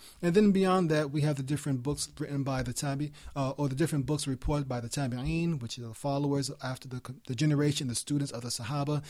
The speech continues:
and the Tabi Tabi'een, and the generation after them, and all the other scholars who came after them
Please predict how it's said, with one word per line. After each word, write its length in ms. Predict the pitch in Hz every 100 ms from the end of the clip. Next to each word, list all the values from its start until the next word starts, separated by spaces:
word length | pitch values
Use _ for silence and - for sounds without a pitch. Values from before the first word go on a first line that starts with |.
| - -
and 100 | 120
the 40 |
Tabi 320 | 110 147 147 143
Tabi'een, 640 | 143 139 143 143 143 127
and 200 | 113 113
the 100 | -
generation 380 | 117 143 139 139
after 180 | 131 131
them, 280 | 120 143 143 - -
and 80 | 160
all 120 | 196
the 80 | 190
other 120 | 175
scholars 480 | 147 160 147 147 143
who 80 | 135
came 240 | 147 139
after 260 | 131 127 127
them 240 | 120 120